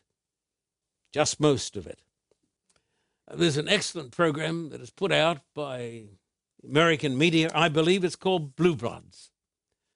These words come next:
It's about the police commissioner in New York City and his marvelous Roman Catholic family, and you see them on Sunday nights eating together and saying grace, and they go to church.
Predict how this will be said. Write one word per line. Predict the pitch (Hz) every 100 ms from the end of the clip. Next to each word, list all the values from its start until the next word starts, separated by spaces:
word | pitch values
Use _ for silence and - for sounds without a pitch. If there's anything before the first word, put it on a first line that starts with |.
| _ _ _ _ _
It's | -
about | 156 175 -
the | 147
police | - 208 208 -
commissioner | - 170 196 185 175 180 165
in | 156
New | 127 180
York | 151 143 -
City | - 190 185 170 151 _ _ _ -
and | 214
his | 175 160 120
marvelous | 143 208 190 175 180 -
Roman | 139 185 180 160
Catholic | 139 147 - 104 -
family, | _ 190 214 190 196 175 _ -
and | 196 196
you | 165
see | - 208
them | 180 175 165 -
on | 185
Sunday | - 202 185 170
nights | 165 165 - - _ _ _ -
eating | 240 208 196
together | 160 165 180 165 156 _ _ _
and | 175 190
saying | - 214 214 190 185
grace, | 156 175 160 - _ -
and | 226
they | 208
go | 180 196
to | 190
church. | - - 92 80 - - -